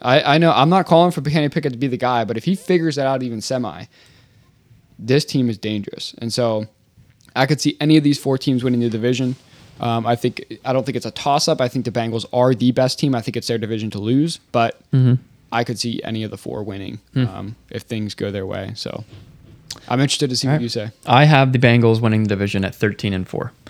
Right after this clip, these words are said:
Speaker 1: Great.
Speaker 2: Um, I have the Baltimore Ravens at twelve and three, or, phew, twelve and five, excuse me, twelve and five.
Speaker 1: Two canceled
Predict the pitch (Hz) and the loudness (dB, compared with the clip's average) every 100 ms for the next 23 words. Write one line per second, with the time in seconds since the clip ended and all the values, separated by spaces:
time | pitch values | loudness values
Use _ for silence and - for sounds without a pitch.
0 | - - - - - 113 107 101 101 95 | -20 -20 -20 -12 2 6 8 8 6 4
1 | 104 - _ _ _ _ - _ - 117 | -2 -8 _ _ _ _ -20 _ 0 2
2 | 113 117 110 123 113 120 123 143 127 131 | 4 4 2 2 4 4 4 6 6 6
3 | 127 117 107 - 117 113 117 107 - 104 | 6 4 0 0 2 4 4 0 0 0
4 | 95 98 - - 110 - - 127 - - | 0 -2 -4 -2 -2 -2 -4 -2 -2 -2
5 | 127 113 110 113 104 92 117 - 117 113 | 2 2 0 0 0 0 -4 -4 0 2
6 | 101 98 - 107 107 117 101 101 113 - | 2 0 2 2 2 2 2 0 -2 -8
7 | - - 156 160 156 160 | -6 -2 0 2 2 2